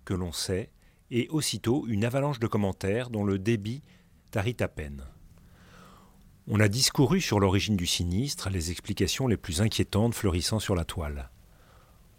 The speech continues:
On a disserté sur la place de l'édifice dans l'imaginaire français, le ministre de l'Intérieur se risquant même à un hasardeux « Notre-Dame n'est pas une cathédrale »,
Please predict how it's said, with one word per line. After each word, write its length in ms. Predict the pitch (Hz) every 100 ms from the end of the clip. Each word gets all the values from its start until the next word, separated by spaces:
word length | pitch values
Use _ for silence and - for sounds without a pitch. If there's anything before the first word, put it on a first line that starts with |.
| -
On 80 | 90
a 60 | 73
disserté 480 | - - 98 - 147
sur 140 | 117
la 80 | 92
place 180 | 107 95
de 80 |
l'édifice 400 | 98 90 95 165
dans 80 | 131
l'imaginaire 480 | 104 95 85 98 90
français, 480 | - 85 - 135 147
le 240 | 113 90
ministre 460 | 90 101 113 - 95
de 80 | 90
l'Intérieur 760 | 87 80 80 98 127 156 - - - - -
se 160 | - 101
risquant 400 | 98 - 113 98
même 240 | 120 139
à 60 | 92
un 200 | 92 98
hasardeux « 580 | 92 82 76 117 147 - - - - 95
Notre-Dame 720 | 92 - 95 90 127 110 104
n'est 180 | 90
pas 160 | - 107
une 100 | 92
cathédrale », 680 | 95 90 82 78 78 104